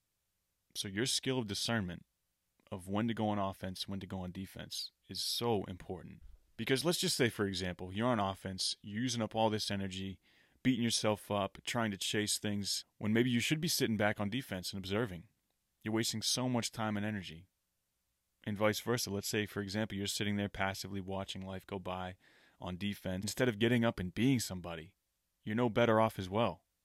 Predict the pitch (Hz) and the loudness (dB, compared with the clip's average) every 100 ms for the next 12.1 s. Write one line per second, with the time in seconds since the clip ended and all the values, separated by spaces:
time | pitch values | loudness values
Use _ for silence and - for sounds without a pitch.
0 | _ _ _ _ - 104 101 101 123 131 | _ _ _ _ -6 -6 -2 2 4 4
1 | 120 117 107 104 101 101 98 90 95 _ | 2 2 0 0 -2 0 -2 -4 -8 _
2 | _ 98 98 92 87 - _ - 90 95 | _ -4 -2 -2 -6 -12 _ -12 -8 -6
3 | 85 82 85 - _ _ _ _ _ _ | -8 -6 -8 -10 _ _ _ _ _ _
4 | - 104 - 95 92 87 90 - - 85 | -4 -4 -2 -4 -6 -8 -10 -10 -10 -12
5 | - _ - 90 104 98 98 120 90 - | -16 _ -10 -2 0 2 4 4 2 -6
6 | _ _ _ _ _ _ _ _ - 101 | _ _ _ _ _ _ _ _ -12 2
7 | 143 147 110 104 117 117 117 117 110 107 | 6 6 8 8 8 8 6 4 2 -2
8 | 104 - 101 - 135 104 - 95 107 104 | 0 0 0 0 0 0 -2 -4 0 0
9 | 101 104 101 92 110 104 95 98 101 - | 0 -4 -4 -4 -2 0 0 0 0 2
10 | 113 135 98 92 - 110 110 104 - 110 | 0 0 -2 -4 2 4 4 2 0 -2
11 | 104 101 98 95 101 101 101 92 95 98 | 0 0 0 -2 -2 -2 -2 -2 -2 -2
12 | - | -4